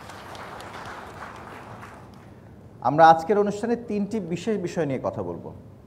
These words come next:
আহ, যেটি ডিজিটাল বাংলাদেশ এবং ডিজিটাল সেন্টারের, আমি বলবো যে, তিনটি পিলার। একটি হচ্ছে যে শহরের সুবিধা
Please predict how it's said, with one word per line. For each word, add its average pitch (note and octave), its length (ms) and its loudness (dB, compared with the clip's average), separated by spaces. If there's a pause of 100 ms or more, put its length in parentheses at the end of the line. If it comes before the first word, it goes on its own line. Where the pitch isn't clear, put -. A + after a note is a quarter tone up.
(640)
আহ, A2+ 520 6
যেটি D#3+ 420 0 (460)
ডিজিটাল D#3 320 0
বাংলাদেশ D3+ 580 2 (540)
এবং C3+ 200 -2
ডিজিটাল D#3+ 380 -2
সেন্টারের, D#3+ 580 0 (380)
আমি C3+ 160 -8
বলবো C#3+ 220 2
যে, C#3+ 140 0
তিনটি E3 320 -2
পিলার। G2 320 0 (1120)
একটি D3 260 0
হচ্ছে F#3 200 0
যে F#3 100 -2
শহরের F3 380 0
সুবিধা F#3 520 -2